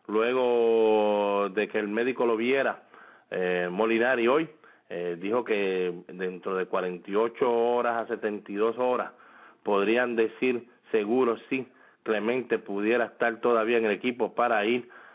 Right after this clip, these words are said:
al premundial en Venezuela. Sin él, señores, vamos a tener mucho, pero que mucho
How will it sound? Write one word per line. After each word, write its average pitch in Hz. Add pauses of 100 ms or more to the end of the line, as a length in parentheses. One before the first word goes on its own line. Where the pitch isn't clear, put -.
al 113
premundial 120
en 117
Venezuela. 110 (120)
Sin 113
él, 175 (400)
señores, 123
vamos 127
a 113
tener 120
mucho, 127
pero 107
que 101
mucho 120